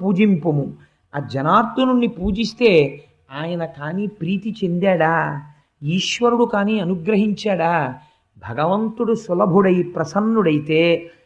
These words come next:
అసలు సృష్టిలో జరగలేని కార్యక్రమం ఒకటి ఉన్నది అని నేను నమ్మడం. ఆ సర్వేశ్వరుడైనటువంటి శ్రీమన్నారాయణుణ్ణి సేవించు, ఆయన భక్త సులభుడు. ఆయన అనుగ్రహం పొందితే నువ్వు తిరిగి ఇంద్రాదులకు రాజ్య వైభవాన్ని పొందుతావు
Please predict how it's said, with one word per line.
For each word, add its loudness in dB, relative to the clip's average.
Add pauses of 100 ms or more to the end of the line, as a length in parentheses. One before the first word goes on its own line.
(240)
అసలు -6
సృష్టిలో 0
జరగలేని 4
కార్యక్రమం 0
ఒకటి 0
ఉన్నది 0
అని 0
నేను 0
నమ్మడం. 0
ఆ -4
సర్వేశ్వరుడైనటువంటి -2
శ్రీమన్నారాయణుణ్ణి -2
సేవించు, -10
ఆయన -10
భక్త -8
సులభుడు. -6 (840)
ఆయన 0
అనుగ్రహం 4
పొందితే 2
నువ్వు -4
తిరిగి -2
ఇంద్రాదులకు 2
రాజ్య 0
వైభవాన్ని 2
పొందుతావు -2